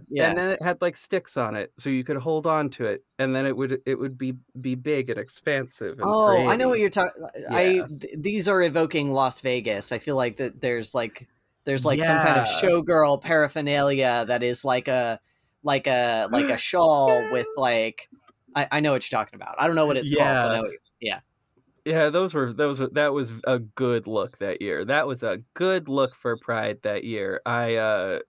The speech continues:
Speaker 2: I enjoyed that look. I will never recreate that look. I was wearing way too many layers, and it was the middle of summer. That was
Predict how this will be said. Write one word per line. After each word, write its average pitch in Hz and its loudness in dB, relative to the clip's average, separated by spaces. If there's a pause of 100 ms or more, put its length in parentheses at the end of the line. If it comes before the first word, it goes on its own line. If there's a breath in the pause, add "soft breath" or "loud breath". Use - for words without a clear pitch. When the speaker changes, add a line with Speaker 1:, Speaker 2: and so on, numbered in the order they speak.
(180)
Speaker 2:
I 123 0
enjoyed 120 -2
that 165 -2
look. 156 -2 (100)
I 113 -2 (120)
will 117 -6
never 113 -2
recreate 95 -8
that 95 -4
look. 101 -6
I 101 -4
was 117 -6
wearing 101 -4
way 104 -8
too - -14
many 101 -6
layers, 104 -4
and 120 -8
it - -8
was 113 -6
the 110 -6
middle 104 -8
of 107 -10
summer. 104 -6
That 117 -2
was 110 -10